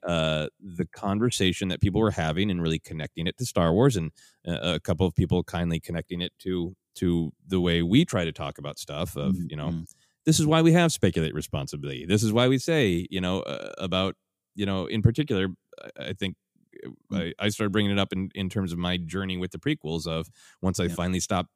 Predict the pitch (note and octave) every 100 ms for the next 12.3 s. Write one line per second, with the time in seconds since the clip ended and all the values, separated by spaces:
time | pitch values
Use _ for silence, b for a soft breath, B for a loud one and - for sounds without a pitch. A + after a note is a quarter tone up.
0 | _ G2+ G2 F#2 F#2 F#2 F#2 F#2 F2+ E2+
1 | G#2+ G#2+ E2 E2 F2 E2+ E2 _ _ -
2 | F#2 F2+ F2+ F2 F2 E2+ E2 - - F#2+
3 | - F2+ E2 D#2 D2 D2+ F2+ - b b
4 | b _ - D#2+ C#2+ E2+ E2+ F2 F2 F#2
5 | G2+ A#2+ A#2+ B2 G3 G3+ D#3 B2+ G#2 F#2+
6 | G2 A#2 D3 F#3+ D#3+ F3 E3+ F3+ F3+ G3
7 | G3+ F#3+ F#3 F3+ - A3+ - C3 B2+ -
8 | - F2+ G#2 G#2+ G2+ F2+ B B F#2+ G#2
9 | F#2 G#2 A2 G#2 G#2 G#2+ A2 - F2+ F2
10 | E2+ D#2+ F2+ D#2 F2 D#2+ D2 C#2+ - -
11 | E2 D#2+ D#2+ D#2 - _ _ _ _ _
12 | _ - B2